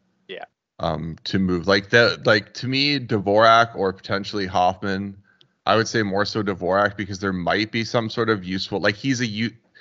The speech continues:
Speaker 2: he, you could play him on your <laughs> roster and he's not going to be a deficiency. Do you know what I
Speaker 1: Yeah.
Speaker 2: mean?
Speaker 1: Yeah.
Speaker 2: Like, he is a useful N H L player. So if there is a team that is looking to at least add cap space,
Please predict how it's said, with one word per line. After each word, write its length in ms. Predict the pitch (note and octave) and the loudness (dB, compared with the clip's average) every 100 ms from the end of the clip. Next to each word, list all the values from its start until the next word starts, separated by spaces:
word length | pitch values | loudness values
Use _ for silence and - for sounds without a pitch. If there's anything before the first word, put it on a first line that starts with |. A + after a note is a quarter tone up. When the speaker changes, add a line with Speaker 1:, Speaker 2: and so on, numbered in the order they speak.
| - _ _ _ _ | -20 _ _ _ _
Speaker 2:
he, 140 | - | -6
you 120 | D3+ E3+ | -2 2
could 220 | E3+ B2 | 2 4
play 320 | A2+ C#3+ D#3 | 4 6 4
him 240 | D#3 D#3 | 4 2
on 160 | C3+ C3 | 2 0
your 120 | C3 | 0
<laughs> 20 | |
roster 560 | A#2+ A#2 G#2+ - B2 A#2+ | 0 -2 -2 -4 -2 0
and 180 | A2+ C3+ | 2 0
he's 200 | G#2+ G#2 | -6 -4
not 280 | G#2+ G#2 G#2+ | 0 0 0
going 240 | A#2 G#2+ | -2 -2
to 80 | A2 | -4
be 120 | G#2 | -2
a 60 | G2+ | -2
deficiency. 840 | G2+ - A2 G#2+ F#2+ D#2+ D2 C2 | -4 -6 -6 -4 -6 -10 -12 -12
Do 140 | F2+ A2 | -8 -4
you 60 | |
know 80 | G#2+ | 0
what 100 | G#2 | 2
I 40 | |
Speaker 1:
Yeah. 100 | F#2+ G2 | 0 -2
Speaker 2:
mean? 260 | A2+ C#3+ - - | -8 -10 -12 -6
Speaker 1:
Yeah. 220 | D3+ D3+ _ | -6 -6 _
Speaker 2:
Like, 140 | A#2 A#2 | -2 2
he 160 | C3+ | 4
is 140 | C3+ A#2+ | 2 2
a 40 | |
useful 460 | A2 B2 C3 C3 G#2 | -2 -2 -2 0 0
N 80 | |
H 220 | A2 A2+ A#2 | 0 2 2
L 100 | G2 | 2
player. 500 | - A#2+ A2+ G2+ F#2+ | 2 2 4 2 0
So 240 | - G2+ | -2 -2
if 200 | G#2+ A#2+ | -2 -2
there 180 | C3 B2 | 0 0
is 120 | A#2+ | -2
a 40 | |
team 460 | A2+ - A2+ G#2+ G#2 | -6 -6 -4 -4 -2
that 120 | G2+ | -2
is 160 | F#2+ G2 | -4 -4
looking 360 | G#2+ A2+ A2+ | -4 -4 -6
to 180 | G#2+ G#2+ | -4 -4
at 80 | E2+ | -2
least 240 | G#2 G#2+ - | -2 -4 2
add 260 | G2 G2+ G2 | 2 2 2
cap 300 | G#2 G2+ - | 2 2 0
space, 480 | - F2+ F#2+ - | -8 -8 -8 -14